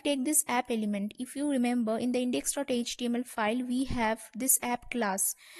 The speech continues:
which surrounds all the other elements of this quiz.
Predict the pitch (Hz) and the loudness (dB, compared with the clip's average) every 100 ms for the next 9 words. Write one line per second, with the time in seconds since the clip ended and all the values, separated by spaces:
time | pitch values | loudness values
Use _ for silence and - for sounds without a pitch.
0 | 320 262 269 - 240 247 277 - - 240 | -10 -6 -4 -2 0 0 -2 -4 0 2
1 | 269 269 262 208 233 226 226 233 277 233 | 2 2 0 0 0 0 0 0 0 -2
2 | 220 233 - - 214 226 | -4 -4 -6 -4 -6 -4